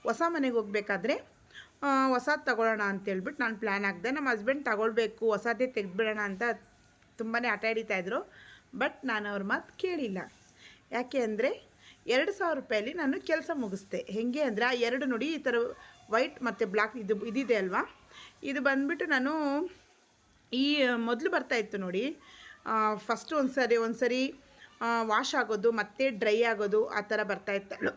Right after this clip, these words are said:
<coughs> ಬರ್ತಾ ಇತ್ತಲ್ವ, ಆ ಥರದ್ದೇ ನಾನು ಅವ್ರಿಗೆ ಫೋನ್ ಮಾಡಿ <coughs> ವಾಷಿಂಗ್ ಮಿಷಿನ್ ರಿಪೇರಿ ಮಾಡೋರನ್ನ ಕರೆಸ್ಬಿಟ್ಟು ಈ ಥರ ಸಿಸ್ಟಮ್ ಬಂದು ರೆಡಿ ಮಾಡಿಸ್ಬಿಟ್ಟೆ. ಆ, ಇದು ಬಂದು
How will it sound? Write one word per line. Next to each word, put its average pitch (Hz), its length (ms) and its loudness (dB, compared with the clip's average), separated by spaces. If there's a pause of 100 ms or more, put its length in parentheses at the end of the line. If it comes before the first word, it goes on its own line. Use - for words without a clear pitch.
(160)
<coughs> - 300 0
ಬರ್ತಾ 202 280 -8
ಇತ್ತಲ್ವ, 214 340 -6 (580)
ಆ 247 100 2
ಥರದ್ದೇ 254 460 0
ನಾನು 254 520 -2
ಅವ್ರಿಗೆ 226 300 0
ಫೋನ್ 247 420 0
ಮಾಡಿ 240 380 -2 (1040)
<coughs> 202 640 2
ವಾಷಿಂಗ್ 226 300 -2
ಮಿಷಿನ್ 269 220 -4
ರಿಪೇರಿ 220 300 -2
ಮಾಡೋರನ್ನ 196 360 -4
ಕರೆಸ್ಬಿಟ್ಟು 220 760 -6 (380)
ಈ 285 120 -2
ಥರ 285 180 -2 (100)
ಸಿಸ್ಟಮ್ 254 420 -2
ಬಂದು 208 260 -4
ರೆಡಿ 240 220 2
ಮಾಡಿಸ್ಬಿಟ್ಟೆ. 196 720 -4 (420)
ಆ, 330 240 4
ಇದು 320 220 0
ಬಂದು 302 320 0